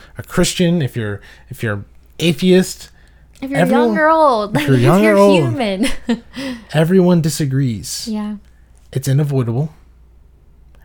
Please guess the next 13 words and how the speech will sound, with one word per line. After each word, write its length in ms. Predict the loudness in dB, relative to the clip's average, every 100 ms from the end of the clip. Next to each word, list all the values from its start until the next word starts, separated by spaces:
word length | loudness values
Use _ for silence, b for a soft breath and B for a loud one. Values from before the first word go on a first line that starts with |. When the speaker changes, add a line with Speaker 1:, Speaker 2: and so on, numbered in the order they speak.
| -6
Speaker 1:
And 100 | -4
that's 200 | -4 0
why 160 | 0 0
this 180 | -2
co-, 200 | -4 -6 -2
this 160 | -4
conversation 640 | -2 -4 -4 -4 -6 -4 -8
is 100 | -6
not 220 | -6 -6
about 440 | -4 -4 -4 -6
how 140 | -6 -4
to 160 | -2 -2
avoid 640 | -4 -8 -6 -6 -10